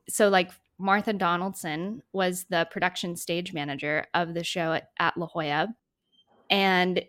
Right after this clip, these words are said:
she and I got along well, but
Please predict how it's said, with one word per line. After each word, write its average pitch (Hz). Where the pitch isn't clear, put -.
she 202
and 208
I 175
got 190
along 170
well, 196
but 165